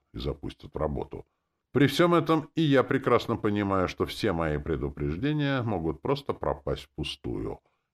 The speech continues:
Как я уже говорил, люди вряд ли будут слушать того, кто не имеет в городе большого авторитета.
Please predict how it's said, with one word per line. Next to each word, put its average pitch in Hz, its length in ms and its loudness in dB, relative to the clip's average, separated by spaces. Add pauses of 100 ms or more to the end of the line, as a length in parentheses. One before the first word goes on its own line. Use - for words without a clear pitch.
(120)
Как - 180 -10
я 58 100 -2
уже 57 200 -4
говорил, 69 540 -2
люди 69 480 -4
вряд 95 300 -2
ли 60 120 -6
будут 55 360 -12
слушать - 440 -12
того, 57 260 -6
кто - 220 -10
не 60 240 -6
имеет 60 260 -6
в 64 60 -8
городе 73 400 -2
большого 60 540 -6
авторитета. 73 800 -8